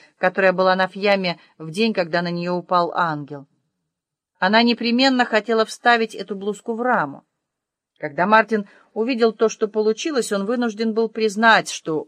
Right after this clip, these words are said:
полотно и впрямь произведение искусства. Мастер, следуя указаниям Фьямы, наклеил вырезанный из блузки кусок на холст, выкрашенный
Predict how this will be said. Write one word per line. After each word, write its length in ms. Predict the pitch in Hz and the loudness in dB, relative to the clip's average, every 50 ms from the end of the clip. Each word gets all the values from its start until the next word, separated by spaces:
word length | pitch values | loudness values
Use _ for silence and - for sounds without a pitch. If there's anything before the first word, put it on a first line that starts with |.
| _ _ | _ _
полотно 400 | - 165 160 156 156 - 208 208 | -2 0 0 0 0 0 -2 -4
и 80 | 202 | -4
впрямь 340 | 190 _ - 233 233 220 180 147 | -4 _ -2 0 0 0 -2 -4
произведение 760 | 156 147 147 139 139 147 151 147 160 160 160 160 156 - - | -8 -8 -10 -8 -8 -10 -8 -6 -6 -6 -6 -6 -8 -8 -10
искусства. 680 | 175 - - - - 175 151 143 - _ _ - 156 _ _ _ _ _ _ _ _ _ _ _ _ _ _ _ _ _ _ _ _ _ _ _ _ _ _ - | -10 -10 -12 -14 -14 -14 -14 -14 -18 _ _ -20 -20 _ _ _ _ _ _ _ _ _ _ _ _ _ _ _ _ _ _ _ _ _ _ _ _ _ _ 0
Мастер, 540 | 196 226 269 302 302 - - - 165 - - - - - - _ | 4 4 4 4 4 0 -4 -4 -6 -6 -8 -14 -20 -20 -20 _
следуя 520 | - - - 233 254 240 214 220 220 202 - | -12 -4 0 2 4 6 6 6 6 6 6
указаниям 720 | - 208 208 226 214 196 214 208 190 185 175 170 165 170 | 2 2 2 2 4 4 4 4 4 2 0 -4 -6 -8
Фьямы, 500 | - - 196 233 262 277 262 254 254 - - - - _ _ - | -10 -4 2 4 4 4 4 2 -2 -4 -6 -12 -20 _ _ 0
наклеил 680 | 208 233 247 247 - 277 294 320 320 302 285 254 214 - - - | 2 2 2 2 2 0 2 2 4 4 2 2 0 -2 -8 -12
вырезанный 640 | 180 180 233 254 254 233 214 240 226 226 226 220 196 | -6 -2 -2 0 0 0 0 2 2 2 2 0 -2
из 200 | - - 190 180 | -4 -6 -8 -8
блузки 380 | 180 196 214 226 208 - - | -8 -6 -4 -4 -4 -6 -10
кусок 420 | 185 - 196 185 - - 190 185 - | -12 -10 -10 -8 -4 -6 -6 -2 -2
на 140 | 202 196 196 | -2 -2 -2
холст, 460 | - - 285 330 320 302 302 _ _ _ _ _ _ _ | -2 -4 -2 -2 -2 -4 -6 _ _ _ _ _ _ _
выкрашенный 840 | - 151 220 269 - - 214 190 - - 202 190 185 185 180 165 - | -8 -6 -6 -4 -2 -2 -2 -2 -2 -4 -4 -4 -4 -4 -4 -6 -8